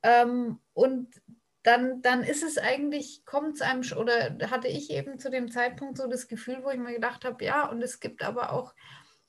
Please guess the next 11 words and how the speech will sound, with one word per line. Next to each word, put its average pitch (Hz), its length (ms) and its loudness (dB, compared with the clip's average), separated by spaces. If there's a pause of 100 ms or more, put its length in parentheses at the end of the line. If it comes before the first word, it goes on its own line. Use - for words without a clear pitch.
ganz 233 360 4
andere 294 340 2 (120)
Themen, 247 500 -2
denen 226 400 -2
ich 233 200 -8
mir, 226 420 -2 (100)
äh, - 140 -12 (160)
gerne 226 440 2
widmen 240 500 0
möchte. 214 380 0
Nur 233 340 4